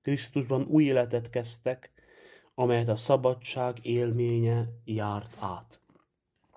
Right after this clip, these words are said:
A keresztelendők Jézust tekintik életük középpontjának, és immáron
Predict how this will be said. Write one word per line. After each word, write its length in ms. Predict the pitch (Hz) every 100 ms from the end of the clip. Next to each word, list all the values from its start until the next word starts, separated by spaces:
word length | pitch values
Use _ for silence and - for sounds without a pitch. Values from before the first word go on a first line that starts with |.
| _ _ _ _ _ - - - _ _ _ _
A 60 |
keresztelendők 1000 | - 131 135 - 139 131 131 131 139 - - _
Jézust 840 | - 131 135 117 104 110 - - - _ _ _
tekintik 1000 | - 123 120 120 120 120 127 - - - _
életük 680 | 113 113 104 107 104 107 - _ _ -
középpontjának, 1200 | 131 117 117 117 120 113 117 120 120 123 123 _ _ _ _ _ _ _
és 80 | -
immáron 880 | 131 127 123 120 117 120 120 113